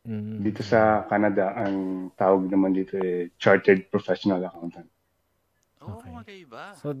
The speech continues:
Speaker 1: so the same C P A,
Speaker 2: Diba?
Speaker 1: pero ibang, ano, ang meaning.
Speaker 2: Yeah. Magkaibang, ano. And slightly different yung,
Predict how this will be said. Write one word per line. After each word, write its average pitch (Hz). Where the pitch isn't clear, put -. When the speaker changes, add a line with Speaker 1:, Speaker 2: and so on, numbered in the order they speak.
Speaker 1:
so 190
the 185
same 180
C 170
P 151
A, 131
Speaker 2:
Diba? 117
Speaker 1:
pero 131
ibang, 110
ano, 95
ang 110
meaning. 95
Speaker 2:
Yeah. 92
Magkaibang, 92
ano. 85
And 101
slightly 139
different 127
yung, 117